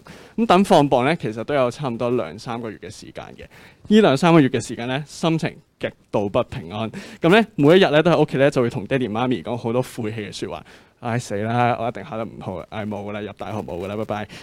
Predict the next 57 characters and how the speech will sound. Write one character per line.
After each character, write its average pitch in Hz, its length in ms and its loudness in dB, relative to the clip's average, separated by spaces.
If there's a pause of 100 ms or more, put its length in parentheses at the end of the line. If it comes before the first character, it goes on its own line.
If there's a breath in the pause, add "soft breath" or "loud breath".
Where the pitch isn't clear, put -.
(120 loud breath)
噉 143 80 -2
樣， 147 280 2
誒， 123 240 -2 (120)
心 254 240 4
入 233 80 8
面 151 120 4
咧 190 160 2 (100)
期 107 380 -4
望， 110 280 -4 (460 loud breath)
誒， 101 340 -8 (300)
有 143 180 0
啲 175 240 6
回 92 100 -12
應 98 220 -12
嘅。 101 180 -12
噉 170 140 0
我 208 120 6
講 143 200 6
呢 196 80 8
啲 196 100 2
說 147 100 0
話 120 140 0
咧 135 100 6
有 135 80 8
兩 110 160 2
個 107 80 -2
目 101 180 -2
的： 139 100 -2 (240)
一， 143 100 0 (380 soft breath)
放 117 380 2
負， 104 360 -2 (260 soft breath)
誒， 104 280 -10
紓 156 360 -2
解 139 60 0
壓 123 240 -4
力； 107 80 -10
二 127 500 -4
咧 175 160 6
就 165 120 4
係 135 80 6
期 107 200 -4
待 113 120 -2
爹 147 160 2
哋 - 20 0
媽 120 140 0
咪 123 80 -2
畀 107 160 -10
啲 135 200 -2 (220 loud breath)
我 110 180 -10
想 117 200 -4
聽 147 100 0
嘅 143 100 2
說 127 140 -4
話， 113 200 -4
例 131 300 0
如， 110 600 -4
誒， 107 140 -6